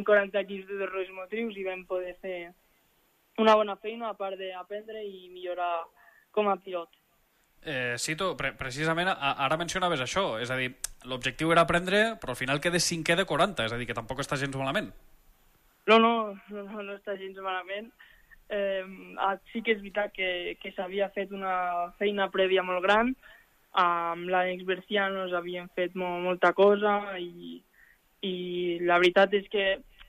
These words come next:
Speaker 1: va ser una sorpresa que, que pogués quedar i acabar el rally amb una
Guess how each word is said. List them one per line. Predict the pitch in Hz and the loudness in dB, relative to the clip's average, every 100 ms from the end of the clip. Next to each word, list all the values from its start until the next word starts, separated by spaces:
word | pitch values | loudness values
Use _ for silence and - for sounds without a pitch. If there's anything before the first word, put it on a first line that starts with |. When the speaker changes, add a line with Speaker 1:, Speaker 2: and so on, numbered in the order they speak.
| _ _ _ - - | _ _ _ -20 2
Speaker 1:
va | 214 208 | 4 4
ser | 233 | 2
una | 226 214 | 0 -2
sorpresa | 214 202 226 220 214 196 | -2 -2 -2 0 -4 -6
que, | 196 196 - | -8 -12 -12
que | 190 | -14
pogués | 202 196 208 196 _ | -12 -12 -12 -14 _
quedar | 208 202 190 190 190 | -8 -6 -4 -2 -2
i | 190 | -4
acabar | 185 190 190 | -6 -4 -4
el | 190 | -4
rally | 190 196 | -4 -4
amb | 190 196 | -8 -10
una | 196 190 | -10 -10